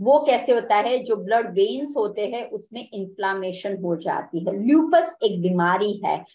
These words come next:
वो अगर आपको दिखाई देती है, Type one diabetes घर घर में अब हो गया है। अगर आपको diabetes है तो आपको खुश नहीं होना है।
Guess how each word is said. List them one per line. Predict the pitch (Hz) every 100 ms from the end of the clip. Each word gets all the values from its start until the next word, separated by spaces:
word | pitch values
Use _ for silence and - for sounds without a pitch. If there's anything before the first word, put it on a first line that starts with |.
| _ 180
वो | 254 311
अगर | 254 233 220
आपको | - 226 208
दिखाई | 185 - 180 175
देती | 170 - 170
है, | 170 - 208
Type | 190 185 -
one | 208 294 285
diabetes | 240 214 214 190 185 175 - -
घर | 202 202
घर | 190 220 247
में | 294
अब | 262 269
हो | 269 254
गया | 226 226 214
है। | 220 202
अगर | - 220 247
आपको | 254 302
diabetes | 269 208 214 220 226 214 247
है |
तो | 254 311 -
आपको | - - 254
खुश | 240 - 370 - 262
नहीं | 254 277
होना | 285 240 220 208
है। | 208 262 277